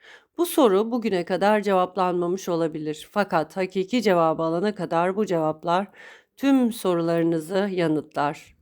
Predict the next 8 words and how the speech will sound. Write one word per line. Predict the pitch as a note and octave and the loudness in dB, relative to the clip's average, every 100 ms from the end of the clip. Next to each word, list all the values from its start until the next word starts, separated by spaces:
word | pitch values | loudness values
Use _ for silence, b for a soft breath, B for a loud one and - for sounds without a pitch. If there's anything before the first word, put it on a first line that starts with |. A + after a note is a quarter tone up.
| _ | _
Savunmalarınızın | - B3 B3+ A#3 A3+ A3+ G#3 A#3 | 0 2 4 4 4 2 0 -4
tümü | A#3 B3 G3 G3+ | -4 -2 0 -2
bugün | G#3+ G3 F#3 | -2 -2 0
alacaklarınızı | F#3+ F#3+ F#3+ F#3+ - F#3+ F#3+ A3 - | 0 0 0 0 0 0 0 0 2
almamak | A#3 A#3 G#3 E3+ E3 | 2 2 0 -2 -6
için | - E3+ F3+ | -10 -8 -2
yarattığınız | G#3+ G#3 F#3+ F#3+ F#3 G3+ A3 - | 2 2 0 -4 -2 -2 -2 -4
illüzyonlardır. | F#3 E3 D#3 E3 D#3 E3 E3 D#3 - - | -4 -4 -4 -4 -2 -2 -4 -6 -10 -16